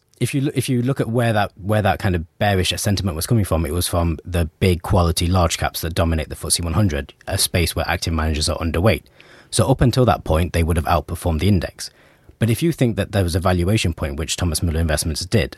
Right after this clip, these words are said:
that a valuation point where these had been hit too hard, what they did was, is,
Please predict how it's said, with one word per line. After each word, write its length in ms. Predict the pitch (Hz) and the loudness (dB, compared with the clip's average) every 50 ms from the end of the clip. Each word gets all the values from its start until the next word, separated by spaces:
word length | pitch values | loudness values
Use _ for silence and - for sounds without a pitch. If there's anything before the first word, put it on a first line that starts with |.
| _ | _
that 200 | - 78 78 76 - - | -4 -2 -2 -2 -4 -4
a 100 | - 95 | -4 -2
valuation 680 | 90 - 90 87 82 82 85 82 80 - 85 80 78 76 - _ _ - | 2 4 4 4 4 4 2 2 2 0 0 0 -2 -2 -6 _ _ -2
point 260 | - 92 82 78 71 | 0 0 0 0 0
where 140 | 76 78 76 | -2 -2 0
these 160 | 85 85 78 | 2 0 0
had 160 | 85 78 73 | 0 -2 -2
been 300 | - 85 80 76 76 - | 0 0 0 0 -2 -4
hit 220 | - - - 87 - | -6 -8 -8 -8 -6
too 160 | - 82 80 | -4 -4 0
hard, 320 | - 104 90 65 65 - - _ _ - - - - - | 2 2 2 2 0 -2 -8 _ _ -20 -20 -14 -4 0
what 160 | 107 104 92 | 0 2 4
they 120 | 98 92 | 2 2
did 180 | 82 120 123 98 | 4 4 2 2
was, 200 | 71 67 73 76 | 2 -2 -2 0
is, 180 | 80 82 - | 0 -2 -2